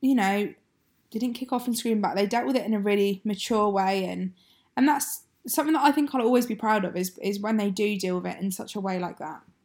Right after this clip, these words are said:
Um, so, yeah, kind of then we're gonna talk next. Honestly, I've made all these, like, bullet points and I'm kind of hoping this kind of flows in some way. Yeah, so kind of what I'm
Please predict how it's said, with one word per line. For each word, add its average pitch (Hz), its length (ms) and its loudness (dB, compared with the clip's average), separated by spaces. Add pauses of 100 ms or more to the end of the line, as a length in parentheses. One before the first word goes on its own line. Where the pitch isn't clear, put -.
(920)
Um, 208 600 4 (340)
so, - 220 -6
yeah, 262 400 0
kind 359 280 4
of 370 140 4
then 330 480 6
we're 285 160 4
gonna 277 540 4
talk - 440 0
next. - 540 -4
Honestly, 247 320 6
I've 185 160 2
made 208 160 2
all 240 100 0
these, 226 220 -2
like, 220 160 0
bullet 214 240 0
points 180 460 -8
and 196 120 -6
I'm 196 120 -6
kind 214 120 -2
of 214 60 0
hoping 214 340 -2
this 196 140 -4
kind 190 180 -2
of 185 120 -4
flows 190 280 -2
in 190 120 -6
some 185 240 -4
way. 196 340 -4 (520)
Yeah, 233 200 6
so 220 120 -2
kind 311 200 4
of 339 60 4
what 320 120 2
I'm 269 240 4